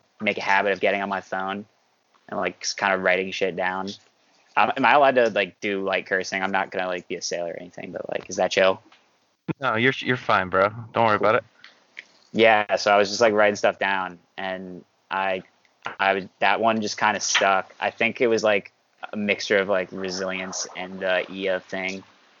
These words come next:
Speaker 1: but it doesn't really have so much of a meaning.
Speaker 2: It just sounds good. I li-, I like that 'cause it does, like, just looking at it written down, it's just, like, just something about it, you know, pops with you. It's all those syllables. I don't know.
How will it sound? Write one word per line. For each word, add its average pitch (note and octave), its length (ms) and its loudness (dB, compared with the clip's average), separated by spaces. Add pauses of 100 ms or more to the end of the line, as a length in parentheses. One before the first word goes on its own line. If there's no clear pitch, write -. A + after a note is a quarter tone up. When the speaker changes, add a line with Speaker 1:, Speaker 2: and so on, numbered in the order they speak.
(380)
Speaker 1:
but G2 80 2
it - 340 -6
doesn't A#2+ 220 4
really B2 160 6
have A#2 180 6
so A2+ 120 -4
much G#2 180 -2
of G2 120 -12
a G2+ 60 2
meaning. G2 240 -10 (2750)
Speaker 2:
It A2+ 80 -10
just - 180 -4
sounds A2 540 2
good. - 240 -2
I A#2+ 200 6
li-, A#2 80 2
I B2+ 120 6
like C3+ 260 2
that A2 140 2
'cause B2 140 2
it C3+ 120 4
does, D3+ 300 2
like, B2+ 200 2
just A#2 200 -6
looking B2+ 180 4
at C3 140 4
it C3+ 140 2 (100)
written A#2 280 0
down, A#2 380 4
it's A2 160 -4
just, A2+ 220 0
like, G#2+ 160 4 (600)
just - 160 -6
something B2+ 200 0
about A2 300 4
it, - 160 -6
you G#2 80 -6
know, A#2 180 -2 (200)
pops A#2+ 300 0
with G2+ 140 -10
you. G2 60 0
It's G2 100 -4
all B2 160 4
those A2+ 160 0
syllables. G2+ 400 0
I G#2 60 0
don't G#2+ 140 -2
know. G#2 180 -4